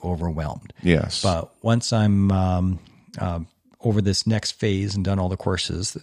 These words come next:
Speaker 1: that I, that I need to do, a-, and I'm rolling in the next phase of my life,
Speaker 2: Mm-hmm.
Speaker 1: um, well, I'm still trying to monetize <laughs> Tango Romeo with sponsors. Um, I will write the book,
Speaker 2: Mm-hmm.
Speaker 1: and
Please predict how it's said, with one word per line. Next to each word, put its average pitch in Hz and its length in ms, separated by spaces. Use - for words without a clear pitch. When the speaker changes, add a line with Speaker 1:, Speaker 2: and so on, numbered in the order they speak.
Speaker 1:
that 95 120
I, 90 240
that 101 140
I 92 60
need 92 240
to - 100
do, 101 500
a-, 95 260
and 95 160
I'm 90 380
rolling 101 340
in 92 60
the 90 100
next 101 240
phase 82 360
of 80 80
my 76 180
life, 71 360
Speaker 2:
Mm-hmm. 85 380
Speaker 1:
um, 87 600
well, 98 160
I'm 90 120
still 104 220
trying 95 220
to 90 40
monetize 90 540
<laughs> - 0
Tango 98 280
Romeo 95 440
with 90 160
sponsors. 95 580
Um, 95 440
I 107 120
will 113 320
write 107 220
the 101 80
book, - 380
Speaker 2:
Mm-hmm. 101 280
Speaker 1:
and 92 380